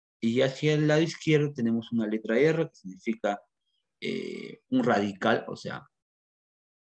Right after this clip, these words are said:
cadenas de carbono, hidrógeno, carbono, hidrógeno,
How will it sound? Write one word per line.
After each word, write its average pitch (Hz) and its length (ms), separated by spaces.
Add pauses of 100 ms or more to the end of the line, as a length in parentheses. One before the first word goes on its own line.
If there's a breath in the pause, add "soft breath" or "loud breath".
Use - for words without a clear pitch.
(120)
cadenas 120 500
de 101 100
carbono, 113 680
hidrógeno, 101 560
carbono, 110 400
hidrógeno, - 440